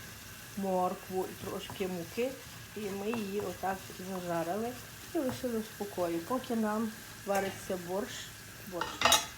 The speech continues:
зупа. Зупа, бачите, вона нам вариться. Як тільки вона в нас звариться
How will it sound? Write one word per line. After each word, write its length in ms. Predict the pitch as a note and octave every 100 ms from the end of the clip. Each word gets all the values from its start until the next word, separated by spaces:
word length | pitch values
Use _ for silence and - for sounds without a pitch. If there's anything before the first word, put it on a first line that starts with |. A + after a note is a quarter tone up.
| -
зупа. 520 | F3+ F3+ E3+ - G3+ G#3 - - - - - - - - G3 F#3
Зупа, 280 | G3+ F#3 F#3 F3
бачите, 500 | F3+ - - A3 G3+
вона 140 | G#3
нам 200 | G#3+ G#3+
вариться. 440 | G#3+ G#3 G#3+ - G#3+
Як 140 | G#3+
тільки 300 | - A3+ G#3+
вона 240 | G3 G3+
в 40 | F#3+
нас 180 | F#3 F3 E3+
звариться 680 | F3+ G3+ A#3+ A#3+ - - B3